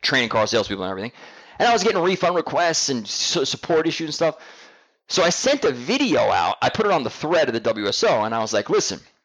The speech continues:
I can't answer all your support questions. So here's what I want you to do. If you have a support question, email me here. If you have a refund request, don't email me. Just dispute it in PayPal, and I'll handle them all at one time when I get home."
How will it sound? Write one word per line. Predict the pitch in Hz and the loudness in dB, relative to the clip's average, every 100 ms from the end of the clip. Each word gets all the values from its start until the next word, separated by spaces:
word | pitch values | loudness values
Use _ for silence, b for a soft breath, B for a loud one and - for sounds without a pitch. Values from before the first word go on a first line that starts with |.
| _ _ - | _ _ -4
I | |
can't | 117 - 247 240 | -4 0 0 2
answer | 175 190 160 143 | 0 0 2 2
all | 131 | 2
your | 113 | 0
support | - - 135 | -6 -2 -2
questions. | - 98 - - - - | 0 -4 -6 -12 -12 -6
So | 131 | -4
here's | 113 220 | 0 0
what | 196 | 2
I | 175 | 2
want | 160 135 135 | 2 0 -2
you | |
to | 113 | -4
do. | 95 - _ b b | -6 -6 _ b b
If | - | -2
you | 120 | 0
have | 202 | 2
a | |
support | 220 247 233 202 | 0 0 0 0
question, | - 135 131 139 - - | 2 0 0 -4 -6 -6
email | 143 180 180 202 | -2 0 2 2
me | 208 | -2
here. | - 95 76 - b b - | -2 -4 -4 -8 b b -6
If | 147 | -4
you | 190 | 0
have | 190 170 | 2 2
a | 147 | 0
refund | 143 302 339 147 113 | 2 0 2 0 0
request, | 101 - 92 110 - - _ - | -2 0 0 0 -4 -16 _ -2
don't | 190 254 269 | 2 2 2
email | 269 170 95 85 | 2 0 0 -2
me. | 87 117 b b b | -6 -12 b b b
Just | - 254 - | 0 0 0
dispute | 175 - - 214 269 | -2 -2 -2 -2 2
it | 180 | 2
in | 139 | 0
PayPal, | 123 208 226 110 101 110 110 | 0 0 0 2 2 2 2
and | |
I'll | 143 | 0
handle | 135 180 175 | 2 2 2
them | 139 131 | 2 2
all | 139 127 | 4 2
at | |
one | 113 117 | 2 -2
time | 131 123 | 0 0
when | 113 | 0
I | 107 | 0
get | 98 | 0
home." | 107 95 | -2 -4